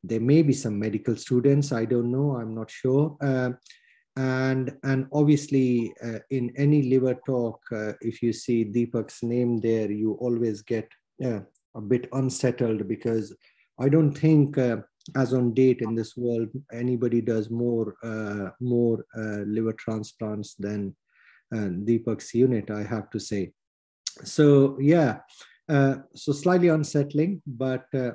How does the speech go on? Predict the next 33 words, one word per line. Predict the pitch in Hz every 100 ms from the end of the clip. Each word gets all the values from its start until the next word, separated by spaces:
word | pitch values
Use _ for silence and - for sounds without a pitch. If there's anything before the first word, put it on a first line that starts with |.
| -
we'll | 139 147 143
share | 143 143 131 131 -
our | 127 123
experiences, | 120 - - 127 123 117 - 123 113
what | 110 117 -
we | 120
do, | 104 120 139 139 _ _ _ _ _
and | 127 131 131
what | 147 143
we | 135 123
do | 135 131 135
on | 127
the | 117
ground | 113 123 120 110
reality. | 117 113 107 104 101 95 95 -
Uh, | 117 107 - _ - - _ _
and | 139 131
how | 175 180
I | 170
plan | 151 - 156 151 143
to |
go | 131 147
about | 139 127 123 113
this | 117 113 - -
is, | 120 110 110 - _ _ _ _ _ _ 147
uh, | 143 143 143
a | 143 _ _ _ _
lot | 156 208 196
has | 190 -
changed | 175 151 139
about | 131 127 127 117
the | 120 120 _ _ _ _
pathophysiology | 131 - 139 123 135 113 123 120 123 120 120 110 104 101